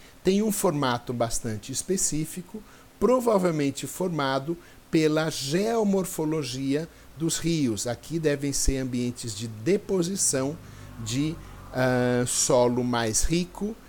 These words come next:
devido ao curso do rio. Se eu aumento ainda mais a escala espacial e pego esse quadrado aqui e aumento esse quadrado, eu vou ver que essa região aqui tá representada por essa mancha em azul claro,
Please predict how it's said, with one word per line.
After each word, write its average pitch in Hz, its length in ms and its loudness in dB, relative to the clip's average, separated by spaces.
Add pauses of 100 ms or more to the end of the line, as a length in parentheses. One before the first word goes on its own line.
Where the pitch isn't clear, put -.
(240)
devido 147 640 2
ao 147 160 2
curso 120 520 -4 (140)
do 131 120 -2
rio. 104 400 -4 (420)
Se - 200 2
eu 208 140 8
aumento 214 520 6
ainda 247 440 2
mais 151 340 2
a 143 60 2
escala 127 400 0
espacial 123 840 -2 (240)
e 143 80 -6
pego 135 400 2
esse 190 380 6
quadrado 120 560 0
aqui 120 400 -2
e 123 160 2
aumento 131 640 2
esse 110 260 -2
quadrado, 127 680 -2 (320)
eu 180 120 0
vou 190 160 6
ver 156 220 4
que - 240 -4
essa 156 320 2
região 123 460 0
aqui 180 260 -6
tá 190 140 -4
representada 143 760 -2
por 120 220 -2
essa 120 260 0
mancha 104 400 -4
em 104 140 -4
azul 107 340 -4
claro, 139 460 -2